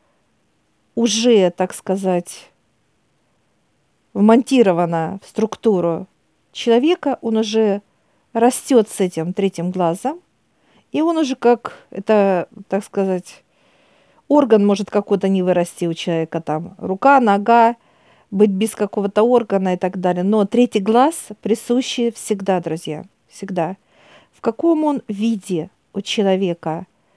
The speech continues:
В больном, в спящем, в дремящем, э, так сказать, в искорёженном виде и так далее, друзья.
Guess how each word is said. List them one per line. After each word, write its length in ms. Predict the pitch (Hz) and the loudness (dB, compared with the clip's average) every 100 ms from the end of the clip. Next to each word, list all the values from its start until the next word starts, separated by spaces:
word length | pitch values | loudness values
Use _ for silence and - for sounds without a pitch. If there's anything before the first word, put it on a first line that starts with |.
| _ _ _ _ | _ _ _ _
В 120 | 202 | -4
больном, 600 | 180 240 302 214 196 208 - _ _ _ _ - | 2 4 4 2 2 -2 -8 _ _ _ _ -16
в 80 | |
спящем, 760 | - - 214 202 - - 196 180 | -14 0 2 4 2 -4 -4 -4
в 40 | |
дремящем, 920 | 175 208 247 220 190 190 - 180 180 - _ _ - _ _ - | -2 0 2 2 2 -2 -8 -8 -8 -12 _ _ -20 _ _ -2
э, 640 | 190 185 185 180 175 165 - 196 | 2 4 4 2 -2 -6 -10 -10
так 180 | - 196 | -4 -4
сказать, 760 | - 202 202 190 185 180 - _ _ _ _ _ _ _ _ _ _ - | -4 -2 0 2 0 0 -12 _ _ _ _ _ _ _ _ _ _ -6
в 80 | 202 | 0
искорёженном 840 | 226 - 294 262 208 208 202 196 196 | 0 4 4 6 4 2 0 2 2
виде 280 | 202 180 170 | 0 0 -4
и 180 | - 208 | -6 -6
так 220 | 214 208 | -6 -2
далее, 280 | 196 180 170 | -2 0 -4
друзья. 520 | 180 180 - 165 | -4 -8 -8 -10